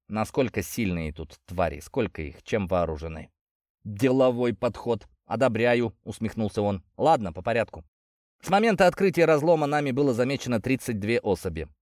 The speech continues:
Основной их поток пришёлся на первый день, тогда сразу вылезли двадцать тварей. Шли толпой, напролом. Их всех уничтожили или части удалось вернуться в разлом?»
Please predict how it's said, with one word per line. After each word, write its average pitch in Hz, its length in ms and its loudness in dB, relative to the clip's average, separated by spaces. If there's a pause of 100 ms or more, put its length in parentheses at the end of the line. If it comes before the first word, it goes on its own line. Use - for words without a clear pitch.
Основной 180 480 2
их 180 240 -4
поток 170 340 2
пришёлся 160 460 0
на 151 100 0
первый 147 300 2
день, 131 340 0
тогда 110 300 2
сразу 127 360 2
вылезли 113 580 0 (200)
двадцать 110 540 -2
тварей. 98 460 -2 (160)
Шли 175 200 -2
толпой, 92 520 0 (120)
напролом. 85 580 -2 (500)
Их 135 240 2
всех 131 320 0
уничтожили 123 720 0
или 107 320 0
части 107 440 0
удалось 104 440 0
вернуться 104 480 0
в 95 60 0
разлом?» 101 520 2